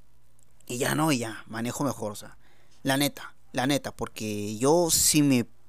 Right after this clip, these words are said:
si yo manejo normal, así normal, pues me pongo nervioso y pues a veces casi le choco a una doña, fíjese,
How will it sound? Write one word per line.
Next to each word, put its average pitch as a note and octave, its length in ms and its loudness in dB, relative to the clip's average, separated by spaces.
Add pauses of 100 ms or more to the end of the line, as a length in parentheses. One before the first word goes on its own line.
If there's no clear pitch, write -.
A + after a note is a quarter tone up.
(240)
si - 240 -2
yo D#3 100 8
manejo G3+ 220 4
normal, E3 400 6
así F3 160 0
normal, A3+ 300 2 (640)
pues C3+ 960 6
me C3 240 -2
pongo C3+ 220 -2
nervioso F3 600 0
y F3 60 0
pues - 500 0 (460)
a C3 100 0
veces C3+ 400 -2
casi C#3 300 -2
le D3 80 -2
choco - 240 -8
a - 20 -2
una D#3 100 -6
doña, F#3+ 320 -8
fíjese, G#3 440 -8